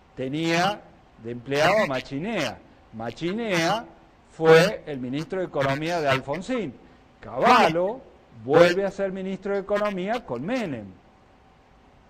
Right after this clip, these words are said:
Después viene de la Rúa. ¿Quién es el ministro de Economía? Cavallo. ¿Me entendés? Cambiamos de presidente, es como cambiarle el collar del perro.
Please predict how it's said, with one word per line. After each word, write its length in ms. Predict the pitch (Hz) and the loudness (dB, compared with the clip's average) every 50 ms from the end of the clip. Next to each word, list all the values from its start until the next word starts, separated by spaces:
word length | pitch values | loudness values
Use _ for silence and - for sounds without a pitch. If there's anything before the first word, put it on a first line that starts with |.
| - | -12
Después 400 | 135 135 127 - - 202 226 240 | -10 -10 -8 -4 0 4 4 4
viene 220 | 269 262 254 240 196 | 4 4 2 0 4
de 140 | 175 165 160 | 6 6 6
la 120 | 156 160 | 6 4
Rúa. 400 | 180 233 285 294 233 170 131 127 | 0 -2 -2 0 0 0 0 -2
¿Quién 260 | 127 - 240 247 240 | -4 -6 -8 -6 -6
es 120 | 240 226 220 | -6 -6 -6
el 80 | 214 | -6
ministro 340 | 208 220 226 233 226 226 220 | -6 -6 -8 -6 -4 -4 -4
de 60 | 214 | -4
Economía? 520 | 208 214 214 220 226 226 247 254 277 285 285 - - - - - - _ _ - | -2 -2 -2 -2 -4 -6 -6 -6 -6 -8 -8 -12 -20 -20 -20 -20 -20 _ _ -12
Cavallo. 720 | 131 120 131 139 220 226 226 208 202 - 135 120 110 101 92 - - - - - - - - - - - - - - - - | -6 -4 -2 2 4 6 6 6 6 4 2 0 -6 -10 -12 -16 -20 -20 -20 -20 -20 -20 -20 -20 -20 -20 -20 -20 -20 -20 -18
¿Me 100 | 120 120 | -14 -12
entendés? 600 | 127 135 143 147 151 165 185 202 202 185 - - - - - - - - - - - - - - - _ - _ - - - - - _ _ _ _ _ _ - _ _ _ _ _ _ _ _ _ - - - _ _ - _ _ _ _ _ | -12 -12 -10 -10 -8 -8 -8 -8 -8 -10 -16 -20 -20 -20 -20 -20 -20 -20 -20 -20 -20 -20 -20 -20 -20 _ -20 _ -20 -20 -20 -20 -20 _ _ _ _ _ _ -20 _ _ _ _ _ _ _ _ _ -20 -20 -20 _ _ -20 _ _ _ _ _
Cambiamos 540 | - 151 156 160 170 240 262 262 254 220 190 | -2 2 2 2 4 4 4 4 2 2 -2
de 60 | 170 | -2
presidente, 440 | 147 160 156 147 - 160 165 156 190 | -2 -4 -6 -6 -6 -8 -8 -8 -8
es 40 | 180 | -8
como 220 | 190 202 196 185 | -8 -10 -10 -8
cambiarle 420 | - 180 175 175 170 190 202 202 196 | -6 -6 -6 -4 -4 -4 -4 -4 -4
el 120 | 185 165 | -6 -8
collar 420 | - 160 147 143 143 165 170 165 160 | -8 -8 -8 -6 -4 -4 -4 -4 -6
del 200 | 147 143 131 120 | -6 -8 -8 -10
perro. 460 | - - 117 110 98 - - - | -10 -12 -12 -12 -12 -16 -20 -20